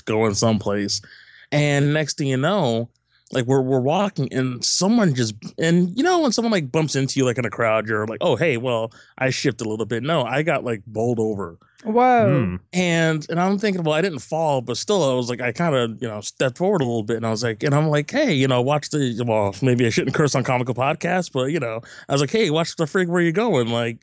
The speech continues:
Speaker 1: what, what, do you not see me?" And my sister's like, "You do know who that is, right?" And I was like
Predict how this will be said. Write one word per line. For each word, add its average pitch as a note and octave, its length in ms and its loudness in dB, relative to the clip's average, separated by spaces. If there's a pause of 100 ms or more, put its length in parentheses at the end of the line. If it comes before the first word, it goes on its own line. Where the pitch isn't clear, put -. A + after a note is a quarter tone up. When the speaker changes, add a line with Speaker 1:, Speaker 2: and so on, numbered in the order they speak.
(300)
Speaker 1:
what, D3+ 200 -4
what, D3+ 180 0
do D3 40 2
you C#3+ 60 4
not C3+ 180 -2
see D#3+ 200 -4
me?" B3 260 -2 (440)
And E3+ 100 2
my F3+ 100 4
sister's G#3 400 -2
like, D#3 160 -4 (140)
"You F3+ 160 -4
do A#3+ 180 2
know G#3+ 180 4
who F#3+ 120 6
that E3 200 4
is, G3 240 2
right?" D3 300 2
And D3+ 100 -4
I C#3 40 -4
was B2 100 -6
like A#2+ 240 -8